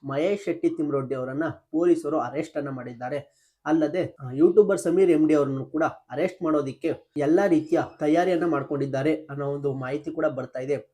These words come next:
ಯಾವ ಕಾರಣಕ್ಕೆ ಈ ರೀತಿ ಬೆಳವಣಿಗೆ ಆಗ್ತಾ ಇದೆ, ಮಹೇಶ್ ಶೆಟ್ಟಿ ಅವರನ್ನು ಯಾಕೆ ಅರೆಸ್ಟ್ ಮಾಡಿದ್ದಾರೆ ಪೊಲೀಸರು, ಯೂಟ್ಯೂಬರ್ ಸಮೀರ್ನ ಪೊಲೀಸರು ಏನಕ್ಕೆ ಹುಡುಕ್ತಾ ಇದ್ದಾರೆ, ಈ ಎಲ್ಲ ವಿಚಾರವನ್ನ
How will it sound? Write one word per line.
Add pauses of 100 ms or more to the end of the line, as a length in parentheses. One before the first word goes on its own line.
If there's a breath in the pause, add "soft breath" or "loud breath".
ಯಾವ
ಕಾರಣಕ್ಕೆ
ಈ
ರೀತಿ
ಬೆಳವಣಿಗೆ
ಆಗ್ತಾ
ಇದೆ,
ಮಹೇಶ್
ಶೆಟ್ಟಿ
ಅವರನ್ನು
ಯಾಕೆ
ಅರೆಸ್ಟ್
ಮಾಡಿದ್ದಾರೆ
ಪೊಲೀಸರು, (220)
ಯೂಟ್ಯೂಬರ್
ಸಮೀರ್ನ
ಪೊಲೀಸರು (500 soft breath)
ಏನಕ್ಕೆ
ಹುಡುಕ್ತಾ
ಇದ್ದಾರೆ,
ಈ
ಎಲ್ಲ
ವಿಚಾರವನ್ನ